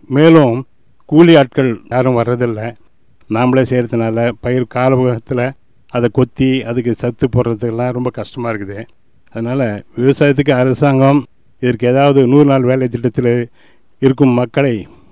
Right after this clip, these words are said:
விவசாயத்திற்கு திருப்பும்படியாக உதவியாக இருக்கும் என்று கேட்டுக்கொள்கிறேன். இந்த வாய்ப்புக்கு நன்றி கூறி வானொலி நிலையத்திற்கு எங்களுடைய நன்றியை தெரிவித்துக் கொள்கிறேன். மானியம் வந்து விவசாயம் மான் செடிங்களை இலவசமாக கொடுத்தாங்க. அதுதான் பயிரிட்டு இருக்கிறோம்.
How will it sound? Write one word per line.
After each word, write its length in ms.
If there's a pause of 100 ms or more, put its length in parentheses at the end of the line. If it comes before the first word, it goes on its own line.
(180)
விவசாயத்திற்கு 640
திருப்பும்படியாக 680 (540)
உதவியாக 640
இருக்கும் 320
என்று 240 (640)
கேட்டுக்கொள்கிறேன். 640 (320)
இந்த 280
வாய்ப்புக்கு 680 (100)
நன்றி 320
கூறி 320
வானொலி 380
நிலையத்திற்கு 840
எங்களுடைய 400 (360)
நன்றியை 320
தெரிவித்துக் 380
கொள்கிறேன். 360 (320)
மானியம் 340
வந்து 500
விவசாயம் 360
மான் 280
செடிங்களை 560
இலவசமாக 420
கொடுத்தாங்க. 640
அதுதான் 340
பயிரிட்டு 320
இருக்கிறோம். 380